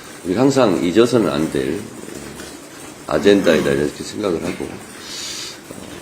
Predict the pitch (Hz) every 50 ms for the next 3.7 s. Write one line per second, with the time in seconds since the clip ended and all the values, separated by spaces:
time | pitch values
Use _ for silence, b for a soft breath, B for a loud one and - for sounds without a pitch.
0 | - - - - - - - - - 127 135 139 135 123 117 113 104 - - -
1 | 107 104 101 - - - 95 92 101 98 107 107 92 - 71 64 67 71 76 73
2 | 82 - - - - - - 87 98 104 110 123 135 120 117 107 92 85 80 78
3 | - 85 82 - - 82 80 82 82 95 87 - 67 57